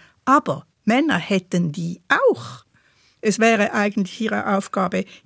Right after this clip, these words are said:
ihre Care-Qualitäten nicht so verkümmern zu lassen, sondern zu entwickeln. Also die Entwicklung eines Menschen, der aus weiblichen und männlichen, also Gänsefüßchen,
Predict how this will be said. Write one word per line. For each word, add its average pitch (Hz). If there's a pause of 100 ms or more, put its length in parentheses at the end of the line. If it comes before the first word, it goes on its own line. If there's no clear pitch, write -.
ihre 220
Care-Qualitäten 196
nicht 247
so 262
verkümmern 240
zu 262
lassen, 220
sondern 220
zu -
entwickeln. 190 (320)
Also 220
die 208
Entwicklung 214 (280)
eines 202 (140)
Menschen, 220
der 202
aus 196
weiblichen 247
und -
männlichen, 226
also 156
Gänsefüßchen, -